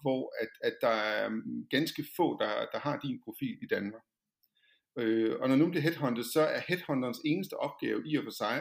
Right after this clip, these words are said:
at få skabt kontakten, og få dig i stolen, og få dig ansat. Og der har man typisk et felt, der er meget, meget småt. Det vil sige, når du headhunter, så har man, øh, en, to, tre kandidater, og det er det.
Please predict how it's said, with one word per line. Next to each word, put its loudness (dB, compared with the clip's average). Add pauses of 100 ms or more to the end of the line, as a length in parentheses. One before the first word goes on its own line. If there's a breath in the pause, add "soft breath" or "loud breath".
at -10
få -12
skabt -2
kontakten, -8 (420)
og 2 (120)
få 6
dig 4
i -4 (120)
stolen, 0
og 0
få 2
dig 2
ansat. -2 (140)
Og -6
der 0
har -2
man -4
typisk -6
et -10
felt, 0
der 0
er 0 (240)
meget, -2
meget -4
småt. -6 (460)
Det 2
vil -4 (100)
sige, -4 (280 soft breath)
når -2
du -2
headhunter, 0
så -8
har -4
man, -2
øh, -4 (100)
en, -4
to, -2
tre -2
kandidater, -2 (340)
og -4
det 4
er -10
det. -4